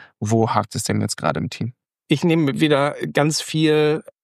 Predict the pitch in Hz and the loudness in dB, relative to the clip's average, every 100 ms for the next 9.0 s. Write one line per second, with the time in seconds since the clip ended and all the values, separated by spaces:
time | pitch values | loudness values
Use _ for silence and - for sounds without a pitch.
0 | _ _ _ _ _ _ - - - 175 | _ _ _ _ _ _ -8 -6 -2 2
1 | 196 170 175 180 170 - 156 - 143 - | 2 2 2 2 0 0 -2 0 -2 0
2 | 139 175 - 254 - - 156 - - 147 | 0 0 0 -2 -2 -2 0 -2 -2 0
3 | 151 147 135 123 - 156 170 156 - 143 | 2 0 0 0 2 0 0 -4 0 0
4 | - 131 135 120 - 156 202 - 135 - | 0 0 0 -4 -4 -2 0 0 -4 -2
5 | 165 160 151 - - 156 - 151 165 - | 0 2 0 0 2 0 0 -4 -6 -12
6 | _ - - - 285 170 220 202 196 196 | _ -6 -6 -6 0 2 2 2 0 2
7 | 240 208 240 277 294 - 233 220 208 226 | 2 2 2 0 -4 -2 -2 -2 -2 0
8 | 220 220 233 190 170 165 151 165 403 - | 2 2 2 0 0 0 2 2 0 -4